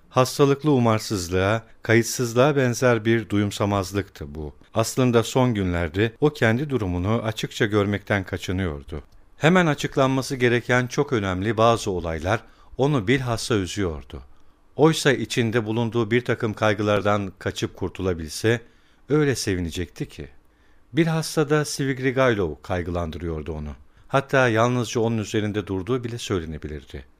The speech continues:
Svidrigailov'un Katerina Ivanovna'nın öldüğü gün Sonya'nın evinde söylediği, anlamı kendisi için son derece açık ve bir o kadar da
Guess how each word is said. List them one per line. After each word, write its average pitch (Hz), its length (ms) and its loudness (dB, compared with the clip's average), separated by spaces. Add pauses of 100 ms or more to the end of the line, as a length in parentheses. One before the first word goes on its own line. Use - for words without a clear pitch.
(420)
Svidrigailov'un 160 920 4
Katerina 131 480 2
Ivanovna'nın 123 540 2
öldüğü 104 400 0
gün 90 220 -2
Sonya'nın 117 500 0
evinde 92 360 -2
söylediği, 87 680 -6 (440)
anlamı 135 560 2
kendisi 117 520 -2
için 123 320 -4 (220)
son 160 340 -2
derece 110 360 0
açık - 460 -6
ve 98 240 2
bir 117 100 2
o 131 120 2
kadar 107 340 2
da 110 220 4